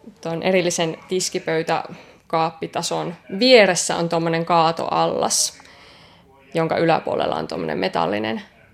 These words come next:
vesihana. Ja putket on jätetty, vesiputket ihan näkyville, että niitä ei ole haluttu erityisemmin peittää, koska nehän on siinä vaiheessa ollut, tuntunut hyvin ny-,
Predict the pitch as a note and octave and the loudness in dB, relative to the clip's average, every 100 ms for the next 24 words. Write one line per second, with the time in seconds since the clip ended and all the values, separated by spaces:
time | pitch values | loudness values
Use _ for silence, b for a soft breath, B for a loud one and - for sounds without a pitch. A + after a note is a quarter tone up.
0 | F#3 F3+ - F#3+ F3 F3+ F#3 G#3+ A3 B | -6 -4 -4 -6 -8 -8 -6 -8 -10 B
1 | B B B B B G#3+ C#4+ C#4+ - G3+ | B B B B B -2 2 0 0 0
2 | G3+ C4+ C#4 C4+ B3 B3 B3 B3 B B | 2 4 4 6 4 6 4 4 B B
3 | A#3+ B3 A3+ G3+ G3+ F#3+ F#3+ F#3 E3+ D#3+ | 2 4 4 2 0 -2 -2 0 0 0
4 | G3 C4+ B3 A3+ G#3+ G3 G3 F#3 F3+ E3+ | -2 0 0 2 2 0 0 -2 0 0
5 | D#3+ D#3+ E3 - F3+ E3+ F#3 - F3 - | 0 -2 -4 -4 0 0 -2 -6 -6 -4
6 | F#3+ F3+ F3 F3 E3+ E3+ E3+ F3 E3+ F3 | -2 -2 -2 -4 -6 -6 -4 -2 -2 -6
7 | - - G3+ - G3+ - - G3 _ F#3+ | -14 -14 -14 -16 -18 -16 -16 -18 _ -4
8 | F#3 F3 F#3+ G3 F3 E3 E3+ - - F3 | -2 -2 -2 -4 -4 -4 -6 -6 -6 -6
9 | F3 - G#3+ G3+ G3 G#3 G3 F3 F3 | -8 -4 -2 0 -2 0 0 0 -4